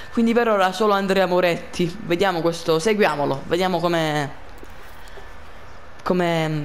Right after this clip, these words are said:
com'è, com'è. Mi sono stati consigliati due giocatori da, dai miei iscritti.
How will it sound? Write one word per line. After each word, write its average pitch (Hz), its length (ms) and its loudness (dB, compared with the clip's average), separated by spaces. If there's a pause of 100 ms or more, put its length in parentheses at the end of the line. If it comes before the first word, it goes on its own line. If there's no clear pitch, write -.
com'è, 165 280 0 (220)
com'è. 156 180 -4 (1000)
Mi 214 260 2
sono 269 220 2
stati 233 260 0
consigliati 196 1120 0
due 240 260 2
giocatori 156 920 2 (800)
da, 139 880 2 (160)
dai 156 180 0
miei 175 160 2
iscritti. 160 680 -2